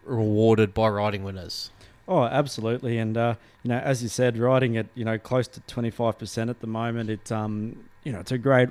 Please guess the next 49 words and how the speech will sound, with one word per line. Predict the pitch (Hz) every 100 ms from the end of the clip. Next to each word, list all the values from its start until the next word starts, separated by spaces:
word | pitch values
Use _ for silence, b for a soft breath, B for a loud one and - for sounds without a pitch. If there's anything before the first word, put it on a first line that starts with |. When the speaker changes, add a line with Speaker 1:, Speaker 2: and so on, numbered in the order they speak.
| -
Speaker 2:
reward | 127 104 110 123 113
for | 120 104
putting | 127 120
in | 117 113
all | 117
those, | 113 110 104 b b b -
those | 123 120
kilometres. | - 117 123 117 101
You | 104
know, | 104 107 117
as | 117
she | 110 107 101
sort | 101 120 104
of |
alluded | 104 107 131 123
to | 117
there, | 110 107
she | -
hasn't | 117 110 120 -
spent | 120 110
too | 120
many | 117 110
Saturday | - 117 113 110
nights | 113 110
at | 113
home | 104 113 117 113
in, | 113
um, | 110 107 B B B B B
in | 139 123
recent | 120 127 - 117 110
times, | 117 123 127 113
and | 117 107 - B B B -
it, | 120
it's | 127 -
great | 131 120
to | 113
see | - 113
those, | 110 110 107
uh, | 110 110
rewards | 113 120 113 113 107
and | 110 107
paying | 117 110 107
off. | 113 107 - 123
Speaker 1:
Another | 131 120
huge | 131 131 -
weekend | 131 117 123 117
of |
country | - 127 - 123
wa-, | 113 117